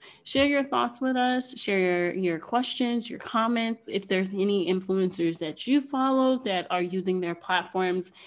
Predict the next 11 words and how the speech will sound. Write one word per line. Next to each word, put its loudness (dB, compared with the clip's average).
in 4
a 2
beneficial -2
way, -2
whether 0
that -2
be -4
sustainability, 0
social -6
justice, 0
um, -2